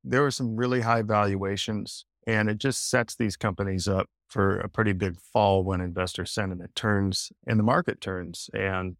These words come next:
ever since the Fed announced in, I believe, December that it was gonna start raising interest rates, you know, stocks have started to fall, and Spotify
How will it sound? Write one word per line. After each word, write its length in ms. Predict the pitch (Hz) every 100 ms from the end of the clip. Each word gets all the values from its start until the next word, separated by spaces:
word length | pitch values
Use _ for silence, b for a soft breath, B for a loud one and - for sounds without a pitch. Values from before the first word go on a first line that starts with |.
| _ -
ever 180 | 127
since 340 | 143 - 139 123
the 100 | -
Fed 520 | 110 - 123 117 110 113 _ -
announced 640 | 110 107 110 107 - -
in, 220 | 110 101
I 80 | 95
believe, 720 | 87 101 101 101 98 98 92 - _ _ -
December 680 | 101 - - 104 87 85 90 _ -
that 100 | 104
it 40 |
was 160 | 98 98
gonna 180 | 104 95
start 300 | - 110 95
raising 460 | 104 107 98 92 -
interest 440 | 110 - 85 -
rates, 340 | 85 82 95 - -
you 100 | 117
know, 120 | 95
stocks 560 | - - 101 104 - -
have 180 | 98
started 400 | 92 - 104 98 90
to 60 |
fall, 460 | - 98 95 85 85 _ -
and 420 | 104 92 90 90
Spotify 800 | 87 - 92 92 87 92 90 87